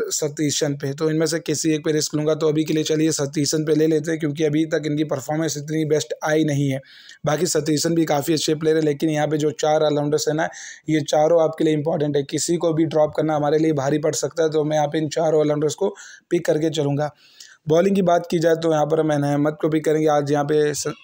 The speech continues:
खेलने वाले हैं गुप्ता, ये भी इंपॉर्टेंट, इनको पिक करेंगे। और लास्ट बॉलर हमारे तोमर रहेंगे। बाकी और कोई प्लेयर मुझे यहाँ से इतना इंपॉर्टेंट नज़र नहीं आ रहा है जिसको मैं यहाँ पे पिक करके चल सकता हूँ। तो हमारी दोस्तों जो टीम है वो यहाँ पे रेडी हो गई है। सीजीआर एक स्ट्रॉन्ग टीम है,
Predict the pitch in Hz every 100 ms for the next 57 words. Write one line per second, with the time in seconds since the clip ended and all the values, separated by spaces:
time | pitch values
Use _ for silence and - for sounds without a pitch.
0 | _ 151 - - 147 160 156 151 156 131
1 | - - 165 151 143 160 151 151 151 147
2 | 147 151 147 147 147 180 - - - -
3 | 151 160 170 156 151 156 147 147 151 151
4 | 143 147 139 131 131 139 143 170 151 160
5 | 156 156 151 151 156 143 143 151 147 143
6 | 143 143 143 139 147 143 156 147 160 175
7 | - - _ 143 143 175 165 151 151 151
8 | 156 147 143 156 147 135 139 - 143 139
9 | 143 139 156 156 151 - 165 151 143 151
10 | 160 151 151 139 139 147 143 156 143 135
11 | 131 127 147 _ _ _ _ _ _ _
12 | - _ - 156 170 170 165 165 156 139
13 | - 151 160 151 151 160